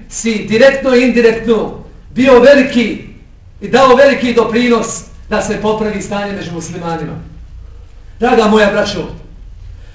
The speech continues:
popravljanje stanja među muslimanima nije mustahab. To je vađib s jedne strane. S druge strane, to je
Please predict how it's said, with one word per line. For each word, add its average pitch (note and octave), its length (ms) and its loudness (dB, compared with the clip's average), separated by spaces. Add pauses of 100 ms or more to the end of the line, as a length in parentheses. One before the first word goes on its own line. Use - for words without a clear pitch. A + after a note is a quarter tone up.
(200)
popravljanje B3 880 4
stanja A#3+ 600 0
među G#3+ 240 -2
muslimanima A3 880 -2
nije A#3+ 320 2
mustahab. A3 600 -2 (640)
To C4 120 4
je C4+ 140 8
vađib C4 460 2 (720)
s - 160 -12
jedne A#3+ 360 2
strane. A3+ 440 0 (680)
S G3 140 -10
druge C#4 400 4
strane, C4+ 600 2
to C4+ 160 6
je - 500 2